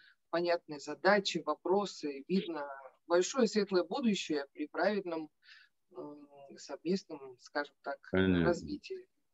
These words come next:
Speaker 2: Еще один вопрос, может быть, он такой неправильный, вы на него тогда не отвечаете. Просто тут до нас дошли такие слухи, что вроде бы вот в Крыму люди ожидали одного, а получилось совсем другое, поэтому они щас все очень расстроены и, значит, мечтают, э, вернуться, э, назад, мол,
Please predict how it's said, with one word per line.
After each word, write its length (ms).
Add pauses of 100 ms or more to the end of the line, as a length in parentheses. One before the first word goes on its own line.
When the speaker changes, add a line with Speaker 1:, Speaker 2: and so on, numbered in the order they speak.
(200)
Speaker 2:
Еще 320
один 200
вопрос, 400
может 240
быть, 180
он 100
такой 280
неправильный, 480
вы 120
на 80
него 160
тогда 180
не 100
отвечаете. 580
Просто 340
тут 200
до 100
нас 200
дошли 300
такие 340
слухи, 380
что 220
вроде 320
бы 100
вот 160
в 40
Крыму 580 (560)
люди 280
ожидали 420
одного, 420
а 60
получилось 480
совсем 220
другое, 440
поэтому 480
они 180
щас 220
все 140
очень 260
расстроены 680 (480)
и, 320
значит, 460
мечтают, 680
э, 40
вернуться, 840
э, 440
назад, 540
мол, 300